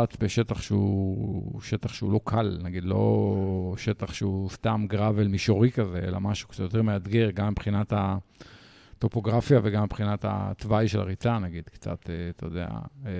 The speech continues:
משטח לא יציב, או, או חול, או, אתה יודע, או קצת משהו משתנה עם אבנים, ואפילו סינגלים, אתה יודע, אני רץ סינגלים.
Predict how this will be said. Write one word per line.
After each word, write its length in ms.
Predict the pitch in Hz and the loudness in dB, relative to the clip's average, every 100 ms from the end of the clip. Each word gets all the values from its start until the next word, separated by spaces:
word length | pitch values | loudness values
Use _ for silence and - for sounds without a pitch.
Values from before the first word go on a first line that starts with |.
| 87 | -4
משטח 440 | 95 95 - 101 - | -4 -4 -2 -2 0
לא 200 | 101 101 | 0 0
יציב, 440 | - 156 156 104 | 4 8 8 6
או, 360 | 92 92 92 92 | 2 0 0 -2
או 60 | 98 | -2
חול, 480 | - 151 160 110 95 | 8 12 12 12 6
או, 400 | 107 95 107 101 | 0 0 0 -2
אתה 140 | - | -2
יודע, 240 | 101 113 98 - - - - - - - _ | 0 2 0 -4 -18 -20 -20 -20 -20 -20 _
או 100 | - | -8
קצת 280 | 110 - 110 | -6 -2 0
משהו 520 | 110 110 110 107 104 101 | 0 -2 0 0 2 0
משתנה 520 | 101 - 120 165 165 | -4 0 2 4 4
עם 160 | 113 104 | 4 4
אבנים, 580 | 95 117 170 185 131 101 101 110 - - - - - - - - - _ | 2 2 4 6 4 2 -2 -4 -10 -20 -20 -20 -20 -20 -20 -20 -20 _
ואפילו 340 | - - 117 101 | -6 2 4 4
סינגלים, 560 | - 165 175 143 110 | 6 8 10 10 8
אתה 140 | 98 98 | 2 -2
יודע, 180 | 107 | -2
אני 140 | 104 101 | -2 -2
רץ 240 | 104 104 | -2 -2
סינגלים. 420 | - 135 147 120 | 2 4 4 2